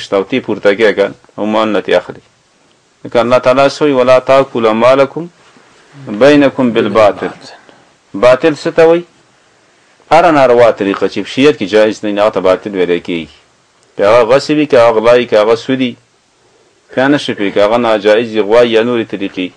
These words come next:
دارنګه نبی علیه السلام ویل: "لا، لا یحل مال امرئ الا بطیب نفس منه." مسلمان مال کله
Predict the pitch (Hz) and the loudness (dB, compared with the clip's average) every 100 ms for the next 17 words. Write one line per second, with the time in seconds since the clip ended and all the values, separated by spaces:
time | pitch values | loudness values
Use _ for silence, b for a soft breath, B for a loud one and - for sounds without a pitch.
0 | _ _ _ _ _ _ _ _ _ - | _ _ _ _ _ _ _ _ _ -6
1 | 123 151 151 139 135 147 143 131 147 143 | 0 2 4 2 2 4 2 0 -2 0
2 | 127 135 135 131 117 - 135 127 123 123 | 0 2 2 2 0 -2 -4 0 2 2
3 | 135 139 147 135 123 120 110 107 143 123 | 2 2 2 0 0 0 0 -4 -4 -4
4 | 117 113 - 101 98 87 90 - - 110 | -2 -4 -6 -6 -6 -8 -14 -16 -10 -10
5 | - 120 120 131 135 131 123 143 | -8 -8 -4 -2 0 0 0 0